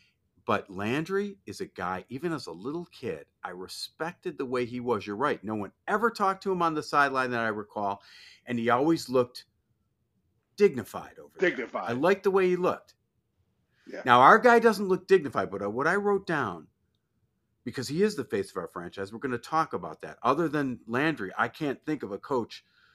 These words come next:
Speaker 1: that was the, like, Bill Walsh was not the face of the forty-niners, as great as he was. It was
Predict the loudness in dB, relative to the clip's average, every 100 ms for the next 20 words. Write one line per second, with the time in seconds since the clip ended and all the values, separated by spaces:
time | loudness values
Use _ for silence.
0 | _ -8 -8 -6 -6 -8 _ -2 0 6
1 | 6 8 6 4 0 -16 -20 _ _ -8
2 | -2 -2 -4 -6 -2 -2 -4 -12 -10 -6
3 | -4 -2 -2 -2 -4 -8 -4 0 0 -4
4 | -8 -4 -2 -4 -8 _ _ _ _ _
5 | _ _ -8 -6 -2 -2 -4